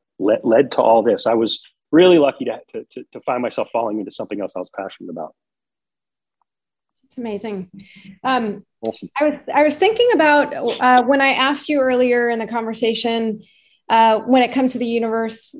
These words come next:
Speaker 2: you know, what are you most concerned about? And you paused and you really thought about, um, the list is not short. Uh, and I, I gathered that you are also involved in doing something in the city of Los Angeles, uh, through, uh, documentary work. And I,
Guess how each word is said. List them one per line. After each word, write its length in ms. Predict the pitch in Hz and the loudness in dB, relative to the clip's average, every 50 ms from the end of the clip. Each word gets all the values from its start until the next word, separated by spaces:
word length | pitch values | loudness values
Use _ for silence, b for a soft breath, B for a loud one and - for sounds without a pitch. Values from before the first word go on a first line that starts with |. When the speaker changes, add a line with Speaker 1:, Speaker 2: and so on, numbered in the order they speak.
| 254 - | -14 -4
Speaker 2:
you 100 | - 262 | 0 2
know, 120 | 247 220 208 | 2 2 2
what 140 | 220 240 240 | 2 2 2
are 40 | |
you 140 | 233 226 226 | 2 2 0
most 320 | 220 220 226 220 220 - - | 0 0 0 -2 -2 -4 -6
concerned 400 | 233 220 220 - 320 339 311 294 | -6 -6 -2 0 2 4 4 4
about? 260 | 247 254 247 240 233 | 4 4 4 4 2
And 160 | 233 226 233 | 2 2 0
you 100 | 226 220 | 0 -2
paused 420 | 226 - 262 262 262 262 254 254 | -2 -2 0 2 2 0 0 0
and 120 | 247 240 240 | -2 0 0
you 80 | 233 | -2
really 240 | 220 240 240 240 240 | -2 -2 -2 -2 -2
thought 280 | 233 - 247 240 240 233 | -2 -4 -4 -2 -2 -2
about, 380 | 208 220 220 214 214 208 208 - _ _ _ - | -2 -2 -2 0 -2 -4 -6 -10 _ _ _ -10
um, 420 | - 208 214 208 208 202 196 196 - _ _ - | -8 -6 -6 -6 -6 -8 -8 -10 -14 _ _ -4
the 100 | 233 220 | -2 0
list 340 | 220 240 233 233 - - 240 | 2 2 0 0 0 -2 0
is 400 | 226 214 190 175 - - - - _ _ | 0 0 -2 -4 -8 -10 -14 -18 _ _
not 220 | 240 233 220 165 - | -4 -2 -2 -2 -4
short. 560 | - - 226 220 202 185 175 - - - b b b b b b b b b _ | -6 -4 -2 -2 -2 -2 -4 -6 -10 -16 b b b b b b b b b _
Uh, 280 | 214 220 226 226 220 - | 2 4 4 4 4 4
and 160 | 247 254 254 | 2 2 4
I, 260 | 262 262 254 247 254 - | 4 4 4 2 0 -2
I 340 | - - 254 254 269 254 - - 220 247 226 233 220 - - - | -2 2 2 2 2 0 -2 -10 -18 -16 -16 -16 -16 -16 -6 0
gathered 580 | 269 269 277 294 302 294 285 277 269 262 214 | 2 2 4 4 4 4 4 4 4 4 2
that 160 | 262 240 185 | 0 -2 -2
you 120 | 247 254 254 | -2 -2 0
are 100 | 247 254 | 0 0
also 400 | 262 269 262 - 294 269 254 214 196 - _ | -2 -2 -2 -2 -2 -2 -2 -4 -8 -6 _
involved 540 | 262 269 233 - 262 254 262 269 269 254 262 | -2 -2 0 0 0 0 2 0 0 0 0
in 140 | 262 254 240 | -2 -2 0
doing 240 | 254 254 254 247 | -2 -2 -2 -4
something 300 | 247 - 254 247 240 240 | -4 -6 -8 -8 -6 -6
in 160 | 233 233 233 226 | -8 -6 -6 -8
the 60 | 214 | -8
city 280 | 220 - 240 240 240 | -6 -4 -2 -2 -2
of 80 | 233 214 | -2 -2
Los 320 | 226 226 220 220 220 - | 0 -2 -2 -2 -2 -2
Angeles, 720 | 240 240 240 247 269 269 285 285 294 294 285 - - - - | -2 -2 0 0 0 0 2 2 2 0 -2 -4 -8 -10 -10
uh, 400 | - 220 220 220 214 214 214 208 - | -6 -4 -2 -2 -2 -2 -2 -6 -8
through, 400 | - 247 240 233 233 226 202 214 - _ - - - - | -8 -6 -4 -4 -4 -4 -6 -10 -14 _ -20 -12 -6 -6
uh, 220 | 220 208 196 196 - _ 208 196 | -4 -4 -6 -10 -14 _ -6 -2
documentary 720 | 233 226 226 226 233 240 233 233 240 240 240 233 226 214 | 0 0 0 0 -2 -2 0 0 0 0 0 0 0 -2
work. 280 | 214 226 220 214 - | -2 -2 -4 -4 -2
And 120 | 254 247 240 | -2 -2 -2
I, 220 | - - - - | -4 -6 -12 -16